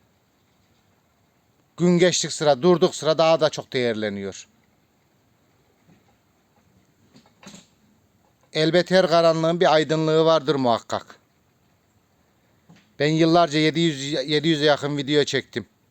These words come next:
Çok dil döktüm insanlara. Çok şeyler anlattım.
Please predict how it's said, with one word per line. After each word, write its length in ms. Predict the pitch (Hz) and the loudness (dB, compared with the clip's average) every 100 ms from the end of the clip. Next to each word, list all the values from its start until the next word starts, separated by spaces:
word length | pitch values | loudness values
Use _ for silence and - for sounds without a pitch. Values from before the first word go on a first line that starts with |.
| _ _ _ _ _ _ _ _ _ _ _ _ _ | _ _ _ _ _ _ _ _ _ _ _ _ _
Çok 260 | - 208 - | -2 -2 0
dil 180 | 170 156 | 0 2
döktüm 300 | 151 - 147 | -2 -2 -6
insanlara. 580 | 131 135 127 113 104 - _ _ _ _ _ _ _ _ _ _ _ _ _ - | -4 -4 -2 -2 -4 -10 _ _ _ _ _ _ _ _ _ _ _ _ _ -2
Çok 220 | 208 196 | 0 0
şeyler 380 | - 180 175 170 | 2 4 4 4
anlattım. 540 | 156 143 127 - 110 | 4 2 -2 -4 -10